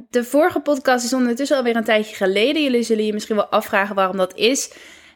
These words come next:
Ik ben zelf verhuisd en Jas zat natuurlijk in Costa Rica, dus het was wat lastiger om op te nemen. We hebben het al een keer geprobeerd, maar de audio, eh, verschilde heel erg en we vonden dat toch niet helemaal professioneel. En we willen dit graag professioneel aanpakken.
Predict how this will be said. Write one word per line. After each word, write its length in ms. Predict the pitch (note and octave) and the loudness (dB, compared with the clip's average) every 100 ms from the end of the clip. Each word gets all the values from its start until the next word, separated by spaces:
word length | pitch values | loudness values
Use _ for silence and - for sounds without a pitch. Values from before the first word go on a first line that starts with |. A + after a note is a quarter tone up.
| _ | _
Ik 180 | - C#4+ | -2 2
ben 220 | C4 A#3+ | 2 0
zelf 420 | A3+ A3+ A#3 A#3 | 2 2 4 0
verhuisd 680 | - - G3 F#3+ G3+ E4 - | -4 -2 0 2 2 2 -2
en 380 | - G#3 G#3 G3+ | -2 -2 -2 -4
Jas 400 | - G#3 G#3 G#3+ | -8 0 0 2
zat 140 | G#3 G3+ | 0 -2
natuurlijk 440 | G3+ - F#3+ F#3 | -4 -6 -8 -8
in 200 | - F#3+ | -8 -8
Costa 260 | G3 - G3+ | -8 -6 -2
Rica, 320 | A3+ A3 F3 | 0 2 0
dus 220 | F#3+ G3+ | -2 -8
het 140 | G3 | -8
was 160 | G3 G3 | -6 -4
wat 120 | F#3+ | -2
lastiger 480 | G3 A3+ - G#3+ G#3 | 0 0 0 -6 -6
om 140 | F3+ | -8
op 160 | - A3+ | -8 -8
te 100 | C4 | -2
nemen. 400 | A#3+ A#3 A#3 A#3 | 0 2 2 2
We 60 | G#3 | 0
hebben 180 | F#3 | -2
het 80 | G3+ | -4
al 100 | G3+ | -4
een 80 | G3 | -4
keer 180 | - G3 | -4 -8
geprobeerd, 560 | - F#3+ F#3+ F#3+ F#3+ | -8 -6 0 2 2
maar 320 | G3 F3+ F3+ - - _ _ | 2 0 0 -6 -20 _ _
de 240 | - G#3+ G3 | -4 0 2
audio, 580 | G3+ G#3 G3+ F#3+ F#3 | 2 2 2 2 2
eh, 200 | - - | 0 -4
verschilde 360 | - - B3 A#3+ | -6 -2 0 2
heel 180 | A3 G#3+ | 2 4
erg 360 | G#3 G3+ G#3 | 4 4 2
en 120 | E3 G3 | -2 -8
we 100 | F#3+ | -10
vonden 240 | G3+ F#3+ | -4 0
dat 160 | F3 - | 0 -2
toch 140 | G#3 | -8
niet 160 | G3 F#3+ | -8 -4
helemaal 600 | F#3 F#3 F3+ F3 F3 - | -4 -2 -2 0 -2 -4
professioneel. 680 | - G3+ F#3 F#3+ F#3 G3+ A#3 | -6 -6 -4 -4 0 2 0
En 80 | |
we 60 | G3+ | -2
willen 200 | F#3+ F#3 | -2 0
dit 140 | F3+ | -2
graag 280 | - E3+ E3 | -4 -6 -6
professioneel 460 | - G3+ - G3+ F3+ | -10 -10 -8 -6 -2
aanpakken. 580 | F#3 G#3+ A#3 A3+ A3+ | -2 0 -2 0 -2